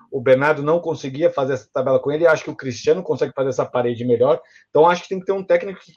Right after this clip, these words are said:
quer, que queira fazer um trabalho e construir um modelo também pra gente poder aproveitar sim o Cristiano pelos próximos dois, quatro anos, eu não vejo ele saindo,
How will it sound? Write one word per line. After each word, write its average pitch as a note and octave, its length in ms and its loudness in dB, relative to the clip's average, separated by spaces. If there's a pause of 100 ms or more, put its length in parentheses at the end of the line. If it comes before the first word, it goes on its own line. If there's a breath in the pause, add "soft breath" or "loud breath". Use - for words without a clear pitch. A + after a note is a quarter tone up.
quer, - 320 -2
que B2+ 120 -14
queira A3+ 260 2
fazer E3+ 240 0
um D#3 80 -2
trabalho D3+ 300 2
e F3+ 40 -12
construir F3 380 -4
um E3 40 0
modelo D#3 240 0
também E3+ 220 -2
pra F3+ 100 -6
gente F#3+ 140 -6
poder A#3 260 2
aproveitar F#3+ 540 2
sim F3 280 -8
o F#3 80 -10
Cristiano D#3+ 580 2 (320 soft breath)
pelos D3+ 220 4
próximos D#3+ 440 4
dois, F3+ 360 6
quatro D#3+ 400 2
anos, D3+ 260 2
eu C#3+ 80 -2
não C#3+ 160 -2
vejo D3+ 240 0
ele D3 100 -6
saindo, C3 760 0